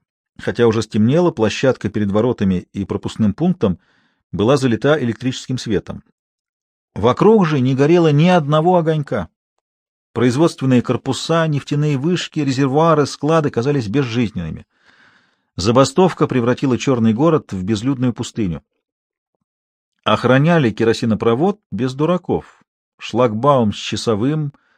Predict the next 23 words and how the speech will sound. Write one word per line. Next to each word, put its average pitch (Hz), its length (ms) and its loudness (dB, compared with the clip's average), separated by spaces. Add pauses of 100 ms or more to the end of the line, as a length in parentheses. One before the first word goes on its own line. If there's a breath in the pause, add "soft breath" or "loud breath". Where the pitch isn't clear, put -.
(540)
прожекторные 120 720 2
вышки, 147 480 0
вдоль 120 360 -2
стены 127 320 -4
патрули, 123 540 -2
находившиеся 107 720 -6
в - 40 -18
пределах 104 420 -4
видимости 117 420 -6
один 123 160 -4
от 120 100 -2
другого. 113 440 -4 (880 soft breath)
Эраст 123 320 4
Петрович 123 420 -4
назвался 110 520 0
караульному 98 480 0
начальнику. 123 600 -4 (800)
«Так 147 220 -2
точно, - 360 -4
ваше 98 200 -6
превосходительство, 113 500 -8
вас 113 220 0
ожидают». 101 420 -4